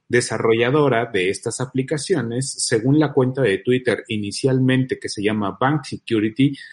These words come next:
había dicho que la empresa responsable de todo esto era Nova Solution. Bueno, pues los archivos, o qué es lo que sucedió, que los archivos fueron descargados por el usuario antipropert-, antiproprietary, también conocido como Delete Escape,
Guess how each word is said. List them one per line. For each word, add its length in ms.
había 320
dicho 320
que 80
la 120
empresa 440
responsable 800
de 140
todo 320
esto 320
era 180
Nova 340
Solution. 520
Bueno, 280
pues 160
los 180
archivos, 600
o 120
qué 100
es 60
lo 120
que 100
sucedió, 540
que 80
los 220
archivos 440
fueron 280
descargados 760
por 200
el 180
usuario 600
antipropert-, 880
antiproprietary, 1040
también 280
conocido 520
como 400
Delete 380
Escape, 540